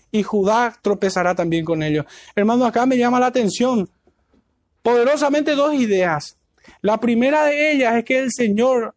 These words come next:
hace relucir su omnisciencia en el discurso del profeta. "Yo conozco a Efraín", dice, "Israel no me es desconocido".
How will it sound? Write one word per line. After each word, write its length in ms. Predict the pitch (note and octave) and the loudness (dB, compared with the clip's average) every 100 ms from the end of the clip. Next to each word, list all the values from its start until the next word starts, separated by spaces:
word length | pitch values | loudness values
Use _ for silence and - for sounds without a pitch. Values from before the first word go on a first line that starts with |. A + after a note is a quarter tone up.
| _ _ _ _ | _ _ _ _
hace 400 | A#3 B3+ B3+ C4 | 0 0 0 0
relucir 840 | B3+ C4+ C4+ B3+ A#3+ - C#4 D4+ | 0 2 2 0 -2 -2 0 0
su 140 | C#4 C#4 | 0 0
omnisciencia 880 | C4+ C4 - A#3 A#3+ A#3 F3+ E3+ F3+ | 2 0 -2 -2 0 0 0 -2 0
en 80 | |
el 100 | G3 | -2
discurso 400 | G3+ - A#3 A3 | -4 -6 -4 -2
del 80 | A3 | -4
profeta. 500 | G3 E3 D3 C#3 C3 _ _ _ _ _ _ - | -4 -4 -4 -4 -8 _ _ _ _ _ _ -8
"Yo 320 | C#3 E3+ G3 | -2 0 0
conozco 640 | A3+ G#3 D#3 F#3+ A#3 - A3 | -2 -2 0 0 0 0 -2
a 80 | |
Efraín", 560 | A3+ A3+ G3 G3 D4+ F4+ | 0 0 0 0 0 0
dice, 380 | B3 D3+ C#3 B2 _ _ _ _ | -2 -4 -8 -10 _ _ _ _
"Israel 680 | - G#3 G#3+ G#3+ A3+ C#4+ C#4 | -2 0 2 2 2 2 2
no 180 | C4 E4+ | 2 2
me 340 | F4 C#4 D#4 | 2 2 0
es 100 | F#4 | 0
desconocido". 840 | D#4+ B3+ B3 A#3+ G3+ E3 C#3+ C3 | -2 -2 -2 -2 -2 -2 -2 -4